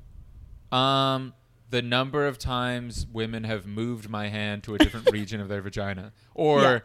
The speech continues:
Speaker 1: like, a woman I've, uh, was dating was like, "Hey, you're nowhere near it." Or, like, uh, "How
Speaker 2: Wait,
Speaker 1: are you
Speaker 2: what's
Speaker 1: so
Speaker 2: your
Speaker 1: bad at
Speaker 2: reaction when they
Speaker 1: this?"
Speaker 2: do that?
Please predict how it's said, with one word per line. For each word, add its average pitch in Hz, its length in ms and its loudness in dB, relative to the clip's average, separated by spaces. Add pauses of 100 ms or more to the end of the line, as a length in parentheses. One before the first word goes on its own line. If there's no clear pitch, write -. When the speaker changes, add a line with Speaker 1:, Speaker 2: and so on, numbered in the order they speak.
(400)
Speaker 1:
like, 123 180 6
a 123 80 8
woman 127 320 2
I've, 117 400 2
uh, 127 80 -4
was 110 200 -2
dating 110 600 0
was 113 160 -4
like, 107 260 -2
"Hey, 123 140 4
you're 120 280 0
nowhere 120 440 0
near 98 220 -10
it." - 100 -18 (440)
Or, 127 160 -4
like, 107 320 -2
uh, 101 280 -4 (220)
"How 139 160 8
Speaker 2:
Wait, 147 80 8
Speaker 1:
are 143 40 2
you 143 40 2
Speaker 2:
what's 277 140 4
Speaker 1:
so 392 100 4
Speaker 2:
your - 80 4
Speaker 1:
bad 277 60 4
at - 20 10 (120)
Speaker 2:
reaction 226 220 0
when 190 100 0
they 180 80 2
Speaker 1:
this?" 165 60 -2
Speaker 2:
do 185 120 -2
that? 151 240 -4